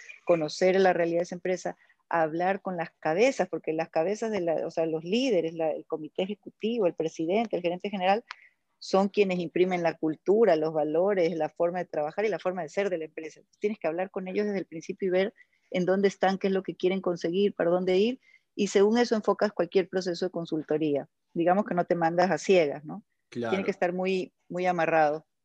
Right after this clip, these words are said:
Speaker 1: con el día a día.
Speaker 2: Y, y habl-, y
Speaker 1: Pero
Speaker 2: hablando
Speaker 1: sin duda el consultor sirve para eso.
Speaker 2: Y hablando un poco en el tema de, de headhunting y de ver en qué roles la persona va a desenvolverse mejor. Esto me hace pensar a mí, a-,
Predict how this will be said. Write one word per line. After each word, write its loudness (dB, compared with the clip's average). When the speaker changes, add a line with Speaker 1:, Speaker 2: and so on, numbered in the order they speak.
Speaker 1:
con -6
el -6
día -2
a 0
día. -6
Speaker 2:
Y, -4
y -10
habl-, 0
y -8
Speaker 1:
Pero 0
Speaker 2:
hablando 2
Speaker 1:
sin -6
duda 4
el -4
consultor -8
sirve -6
para -4
eso. -14
Speaker 2:
Y -4
hablando -2
un -2
poco -2
en -2
el 0
tema -2
de, -4
de -4
headhunting 2
y 2
de 2
ver 2
en -4
qué 2
roles 2
la 0
persona 0
va 4
a 4
desenvolverse -2
mejor. 0
Esto 0
me 4
hace 0
pensar 0
a 0
mí, -2
a-, -10